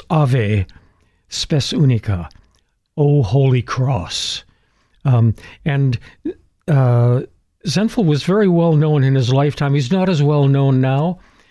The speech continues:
but church choirs, at least ones that do Catholic music and motets in Latin, know Zentfel very well.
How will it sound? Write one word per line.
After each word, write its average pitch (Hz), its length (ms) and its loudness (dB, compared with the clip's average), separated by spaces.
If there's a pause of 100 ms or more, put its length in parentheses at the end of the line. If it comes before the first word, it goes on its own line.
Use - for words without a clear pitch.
(280)
but 143 260 -2 (840)
church - 300 -4
choirs, 123 720 0
at 123 80 0
least 151 300 -2
ones 143 260 0
that - 320 -4
do 127 180 0 (280)
Catholic 139 420 -4
music 131 480 0
and 117 240 0 (460)
motets 131 520 -2
in 131 140 0
Latin, 123 460 -2 (340)
know 143 140 2
Zentfel 123 500 0
very 113 260 2
well. 101 520 -6